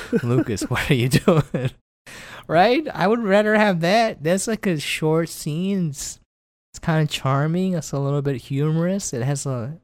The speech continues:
some wit to it. And it doesn't, like, ruin the characters. <laughs>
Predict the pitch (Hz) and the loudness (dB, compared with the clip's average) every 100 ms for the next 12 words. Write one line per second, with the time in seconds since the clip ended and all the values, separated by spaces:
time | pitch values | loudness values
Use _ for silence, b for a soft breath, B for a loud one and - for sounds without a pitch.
0 | 170 151 - 135 101 107 139 - 170 170 | -16 -10 -6 -4 -2 -4 -4 -4 -2 0
1 | 175 - _ _ _ _ _ _ _ _ | -2 -4 _ _ _ _ _ _ _ _
2 | 131 139 139 160 151 170 147 127 127 110 | -4 -4 2 0 2 0 2 0 -2 0
3 | 120 151 147 123 - 165 220 175 - - | 2 2 2 0 -2 -4 -4 -4 -10 -10
4 | - 139 | -4 -4